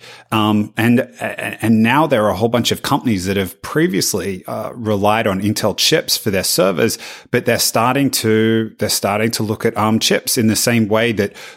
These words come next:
those, uh, companies that were relying on the previous generation of server chips looked at desktop chips, because it is literally just, like, there are a set of inputs, uh, like, c-, cost to, to purchase, like, uh, um, um, amount of power that it draws, space, et cetera, et cetera,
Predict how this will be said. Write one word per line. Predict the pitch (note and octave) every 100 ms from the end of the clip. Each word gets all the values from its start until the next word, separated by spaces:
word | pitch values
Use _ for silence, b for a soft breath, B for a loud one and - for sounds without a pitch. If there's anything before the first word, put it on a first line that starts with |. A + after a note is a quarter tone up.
| -
those, | G#2 A2 A2 - -
uh, | G#2 G2 G2
companies | - C3 B2 G#2
that | G#2+ G2+
were | G2
relying | G2 G2 G#2+ A2 G2+
on | F#2
the |
previous | F2 - A#2+ A2+
generation | - G#2+ G#2 G2+ -
of | F2+
server | - G2+ F#2+
chips | - C3 - -
looked | A2 -
at | B2+ -
desktop | D#2 - G#2 -
chips, | - -
because | - C#3 C#3+ B2 B B B
it | C3
is | C3 A2+ - -
literally | A2+ B2+ - C#3+ C3+ A#2+
just, | G#2 G2 -
like, | F#2 E2+ - B B
there | G#2+ A2 A#2
are |
a | F#2+
set | - A2
of | F2+
inputs, | G#2 A2 - E3+ - - - G2+
uh, | G2
like, | E2+ F2+ - - -
c-, | - -
cost | - - A2+ - -
to, | - A2+
to | - A#2
purchase, | - - A#2 - B2 A2+ -
like, | G#2 F#2+ - B B -
uh, | A2 G#2
um, | A2+ A2+
um, | - F2+ -
amount | G2 G2 G2+
of | F2+
power | - G#2+ G#2+ A2+
that | G#2+ G#2
it | G#2
draws, | - G#2+ G#2+ G#2
space, | - - A2 G#2+ A2 -
et | F2+
cetera, | A#2 G#2
et | G2
cetera, | - D3+ C3+